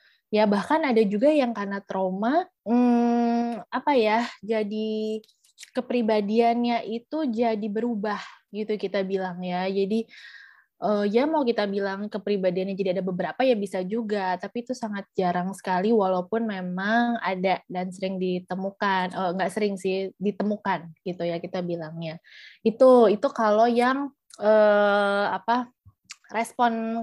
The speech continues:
ketika itu juga gitu ya biasanya. Tapi kalau bagaimana dengan trauma yang misalnya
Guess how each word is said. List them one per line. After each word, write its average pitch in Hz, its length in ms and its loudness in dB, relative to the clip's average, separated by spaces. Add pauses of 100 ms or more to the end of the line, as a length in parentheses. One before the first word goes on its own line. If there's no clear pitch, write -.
ketika 220 240 -6
itu 214 240 -2
juga 220 400 2
gitu 196 160 -10
ya 196 160 -4
biasanya. 180 640 -6 (520)
Tapi 330 520 2
kalau 202 400 0
bagaimana 196 560 -2
dengan 214 320 0
trauma 202 640 -2
yang 254 320 0
misalnya 240 640 -4